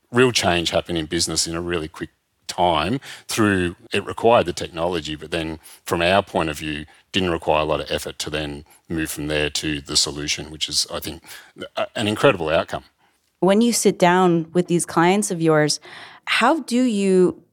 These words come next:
Speaker 2: go about starting to create that strategy? And what, what does a generative A I strategy actually consist of?
Speaker 1: Yeah, great question. And, like, in the end, strategy's a, a, a scary word for some people as well. So,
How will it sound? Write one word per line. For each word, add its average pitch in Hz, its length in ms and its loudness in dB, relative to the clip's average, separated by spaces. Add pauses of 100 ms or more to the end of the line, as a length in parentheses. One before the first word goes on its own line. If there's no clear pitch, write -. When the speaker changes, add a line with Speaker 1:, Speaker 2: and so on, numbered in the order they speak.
Speaker 2:
go 202 160 6
about 196 300 4
starting 185 500 2
to 170 240 -4
create 180 680 2
that - 200 2
strategy? 160 800 0
And 170 140 2
what, 220 300 4
what 233 280 2
does 226 260 2
a 202 60 2
generative 175 680 2
A 175 260 6
I 165 200 4
strategy 165 600 0
actually 170 300 -2
consist 165 560 -2
of? - 320 0 (420)
Speaker 1:
Yeah, 82 220 0
great 98 260 2
question. 90 540 0
And, 101 360 0
like, 92 200 2 (520)
in 143 140 6
the 117 80 6
end, 110 180 2
strategy's 107 540 4
a, 87 140 -2
a, 87 600 -2
a - 60 -4
scary 85 320 0
word 80 260 -2
for 87 120 -6
some 85 240 -4
people 85 320 -6
as 85 160 -4
well. 85 240 2
So, 90 240 2